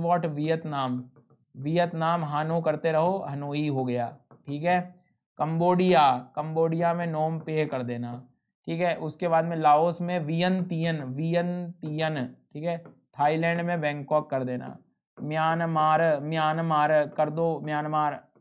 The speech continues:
म्यांमार में क्या है, नहीं पैदा, तो सर ये हो गया। इधर already फिलीपींस पड़ा हुआ है, ठीक है, ये मलेशिया अलग पड़ा है, सिंगापुर अलग पड़ा है, ब्रुनेई अलग है,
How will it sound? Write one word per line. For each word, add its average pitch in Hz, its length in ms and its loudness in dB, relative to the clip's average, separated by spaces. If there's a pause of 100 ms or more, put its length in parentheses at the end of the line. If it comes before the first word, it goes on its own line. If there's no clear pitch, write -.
(100)
म्यांमार 147 460 0
में 160 120 -4
क्या 165 120 2
है, 147 160 -2
नहीं 151 220 -4
पैदा, 143 420 0 (680)
तो 143 100 -8
सर 160 180 0
ये 151 140 2
हो 143 180 2
गया। 135 160 0
इधर 151 260 2
already 156 420 2
फिलीपींस 147 500 -2
पड़ा 143 240 2
हुआ 131 360 0
है, 120 160 -6 (380)
ठीक 156 140 -2
है, 160 220 2
ये 160 340 4
मलेशिया 147 560 0
अलग 143 280 2
पड़ा 135 240 4
है, 123 120 2
सिंगापुर 147 500 -2
अलग 143 280 -2
पड़ा 143 180 2
है, 131 140 2
ब्रुनेई 143 340 -2
अलग 139 260 0
है, 127 140 0